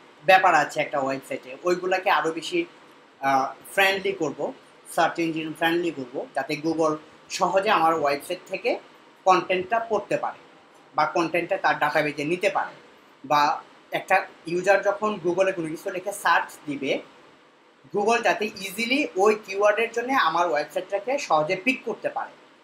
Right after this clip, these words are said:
এবং এই pick করার জন্যে ব্যাকএন্ডে আমরা যা যা করব, যেসব অপটিমাইজেশনগুলো আমরা করব, সব কিছুই এক অর্থে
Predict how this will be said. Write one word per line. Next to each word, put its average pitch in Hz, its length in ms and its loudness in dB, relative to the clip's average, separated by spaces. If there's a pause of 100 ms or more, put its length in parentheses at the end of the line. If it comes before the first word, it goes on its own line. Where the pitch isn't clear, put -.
(360)
এবং 196 240 0
এই 214 200 4
pick 240 220 -6
করার 254 280 8
জন্যে 269 360 0 (340)
ব্যাকএন্ডে 190 760 4
আমরা 160 240 2
যা 175 380 6
যা 226 120 6
করব, 160 480 -4 (840)
যেসব 202 360 4 (120)
অপটিমাইজেশনগুলো 214 960 -2
আমরা 156 540 4 (260)
করব, 196 480 2 (460)
সব 208 180 4 (120)
কিছুই 311 520 -2
এক 143 180 -4
অর্থে 202 320 -2